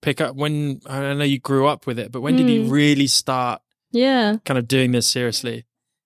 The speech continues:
Speaker 2: Um, it's such a hard question. I get asked that all the time, but, like, I did always have cameras in my life from, like, a very young age, like, disposable cameras that I didn't even know how to use and
Speaker 1: Yeah.
Speaker 2: just had lots of fun with. Um, but I would say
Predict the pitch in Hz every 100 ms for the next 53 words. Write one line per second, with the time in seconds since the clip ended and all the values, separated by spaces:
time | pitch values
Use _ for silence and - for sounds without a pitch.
0 | _ 233 240 233 247 294 262 277 254 254
1 | 240 240 - 208 202 202 214 214 214 -
2 | 202 202 202 190 226 202 185 185 190 -
3 | - - _ _ _ _ _ - - _
4 | _ 214 202 208 202 220 214 190 196 185
5 | 202 208 190 196 - _ 208 185 190 196
6 | 190 196 170 180 196 - 214 185 190 208
7 | 190 196 190 185 185 185 175 190 196 -
8 | 208 - 208 202 196 185 185 196 185 185
9 | 196 196 185 - - 202 196 185 190 185
10 | 185 196 - 160 151 180 190 - 120 185
11 | - - - 190 196 - - 196 - 190
12 | 190 202 208 - - - _ - 196 190
13 | 185 185 214 _ _ _ - 233 254 330
14 | - - 277 269 262 247